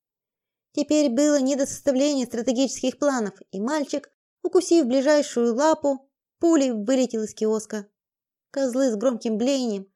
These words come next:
затопали следом. Им и довольно долго везло. Он бежал, ни разу не налетев ни на кого и ни на что. Вот, похоже, он вырвался на оживленную улицу. Слышен шум машин, шаги.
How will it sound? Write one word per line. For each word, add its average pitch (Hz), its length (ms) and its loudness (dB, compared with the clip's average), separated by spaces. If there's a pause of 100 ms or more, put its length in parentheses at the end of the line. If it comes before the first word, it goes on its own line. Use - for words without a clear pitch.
(100)
затопали 233 460 -4
следом. 196 500 -6 (1040)
Им 214 180 -2
и - 20 0
довольно 214 400 -2
долго 226 260 0
везло. 269 480 -4 (760)
Он 302 280 0
бежал, 294 360 2
ни 269 180 0
разу 302 300 2
не 254 220 -2
налетев 262 460 -2
ни 226 60 -2
на 220 100 -2
кого 240 380 0
и 254 60 0
ни 196 140 -2
на 190 80 -6
что. 294 460 -2 (760)
Вот, 285 380 0 (480)
похоже, 294 520 -2 (300)
он 269 160 0
вырвался 302 400 2
на 285 120 -4
оживленную 302 440 0
улицу. 240 460 0 (340)
Слышен 185 260 -12
шум 196 240 -6
машин, 285 440 -2
шаги. 269 600 0